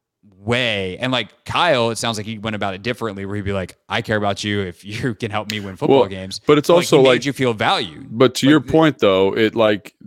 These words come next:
Speaker 2: it changed. It evolved. You know, it started
Speaker 1: Mm-hmm.
Speaker 2: as this very austere, very serious thing,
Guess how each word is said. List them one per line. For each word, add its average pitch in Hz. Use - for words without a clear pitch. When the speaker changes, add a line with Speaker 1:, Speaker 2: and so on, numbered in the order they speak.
Speaker 2:
it -
changed. 110
It 107
evolved. 101
You 98
know, 101
it 95
started 120
Speaker 1:
Mm-hmm. 110
Speaker 2:
as 92
this 98
very 107
austere, 104
very 92
serious 135
thing, 95